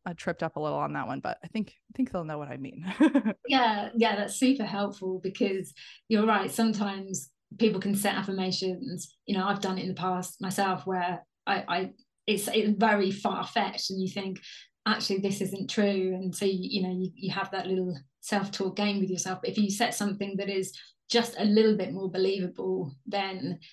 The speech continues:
Speaker 2: you can start to believe it. And then once you believe that, you just set something a little bit bigger and,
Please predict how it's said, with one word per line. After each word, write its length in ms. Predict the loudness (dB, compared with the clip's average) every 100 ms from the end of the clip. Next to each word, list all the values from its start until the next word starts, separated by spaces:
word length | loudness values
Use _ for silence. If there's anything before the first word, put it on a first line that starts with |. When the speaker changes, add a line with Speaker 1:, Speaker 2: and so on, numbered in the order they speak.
| _ 0
Speaker 2:
you 120 | 0
can 120 | 0
start 260 | -2 -4 -2
to 80 |
believe 260 | 0 2 2
it. 60 | 0
And 100 | -2
then 120 | 0
once 200 | 0 -2
you 80 | 0
believe 300 | 2 2 0
that, 200 | -2 -4
you 100 | -6
just 200 | -6 -6
set 160 | -6
something 300 | -6 -6 -2
a 40 | 4
little 260 | 6 6
bit 180 | 2 -2
bigger 400 | -4 -2 -4 -4
and, 320 | -6 -8 -8